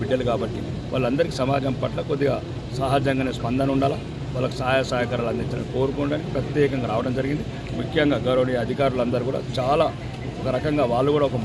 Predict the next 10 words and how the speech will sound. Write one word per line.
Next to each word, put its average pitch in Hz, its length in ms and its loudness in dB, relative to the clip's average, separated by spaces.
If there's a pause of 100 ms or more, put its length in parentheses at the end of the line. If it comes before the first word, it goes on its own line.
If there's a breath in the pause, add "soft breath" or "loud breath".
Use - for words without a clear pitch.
మనసుతో 143 320 0 (100)
పనిచేసి, 127 400 0
మనీతో 143 260 2 (100)
పనిచేసే 139 400 2
ఉద్దేశం 120 320 -2
లేకుండా 131 200 -2 (100)
మనసుతో 143 340 0
పనిచేసే 131 300 0
అధికారులు 123 360 -2
ఉండటం 123 180 0